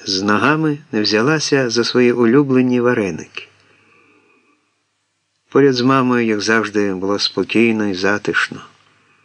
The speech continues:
А тому, поївши, вона так і залишилася на теплій кухні, аналізуючи події останніх тижнів. Що вона знала про того вбивцю?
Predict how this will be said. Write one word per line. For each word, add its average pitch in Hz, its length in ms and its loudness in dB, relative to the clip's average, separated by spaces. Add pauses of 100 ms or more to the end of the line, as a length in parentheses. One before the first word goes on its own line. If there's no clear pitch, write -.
(460)
А 95 120 0
тому, 127 280 2
поївши, 143 500 4
вона 131 240 2
так 135 280 -2
і 123 440 -2 (120)
залишилася 117 960 2
на 107 200 0
теплій 95 360 0
кухні, 139 580 -2 (1000)
аналізуючи 123 840 2
події 95 500 0
останніх 90 560 -4
тижнів. - 500 -4 (2750)
Що - 340 0
вона 185 220 0
знала 170 340 2
про 151 200 0
того 127 300 2
вбивцю? 87 540 -4